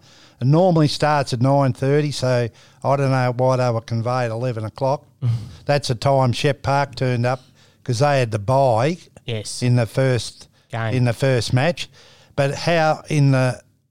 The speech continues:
Speaker 1: uh, hell it was deemed to be sectional from, um, whoever organised it, uh, is beyond me.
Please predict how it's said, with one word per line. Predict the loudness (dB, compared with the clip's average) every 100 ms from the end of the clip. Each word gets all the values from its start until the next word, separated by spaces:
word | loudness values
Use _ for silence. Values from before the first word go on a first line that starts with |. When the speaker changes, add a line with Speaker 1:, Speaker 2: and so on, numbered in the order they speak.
| _ _ _
Speaker 1:
uh, | -2 0 0 -2
hell | 0 2 2
it | 0
was | -4 -8 _ _ _ _ _ _ _ _
deemed | 0 2 4 2 2
to | 0
be | 2 2 0 -2 -6
sectional | -6 -4 -4 -2 0 2 2 -4 -12 _ _ _ _ _ _ _
from, | 0 2 4
um, | 4 2 0 0
whoever | 2 2 2 2 2 2 0 -6 _ _ _ _ _ _ _ _ -4
organised | 0 2 2 2 2 2 0
it, | -2 -2 _ _
uh, | -4 -2 -2 -4 -10
is | -10
beyond | -4 0 0 2 2
me. | 0 -2 -4